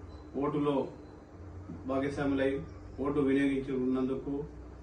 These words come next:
వారందరికీ పేరు పేరున ధన్యవాదాలు తెలియజేస్తున్నాను. అదేవిధంగా నన్ను భారీ మెజారిటీతో, మంచి అభిప్రాయంతో, కష్టపడేవానికే పట్టం కట్టాలనే ఉద్దేశంతో ఓటు వేసిన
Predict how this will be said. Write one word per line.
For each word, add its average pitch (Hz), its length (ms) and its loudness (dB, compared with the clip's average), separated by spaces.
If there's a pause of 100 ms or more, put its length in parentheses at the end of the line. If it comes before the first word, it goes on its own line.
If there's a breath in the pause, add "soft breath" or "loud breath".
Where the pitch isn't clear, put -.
(140)
వారందరికీ 127 680 2 (460)
పేరు 135 340 4
పేరున 131 320 2 (400)
ధన్యవాదాలు 123 520 2
తెలియజేస్తున్నాను. 117 680 -2 (960)
అదేవిధంగా 147 560 4 (1080)
నన్ను 165 260 10 (640)
భారీ 156 360 8
మెజారిటీతో, 151 520 4 (440)
మంచి 151 320 6 (680)
అభిప్రాయంతో, 147 580 6 (220)
కష్టపడేవానికే 147 840 2 (240)
పట్టం 135 340 0
కట్టాలనే 131 520 2
ఉద్దేశంతో 131 500 0 (680)
ఓటు 147 220 2
వేసిన 135 300 4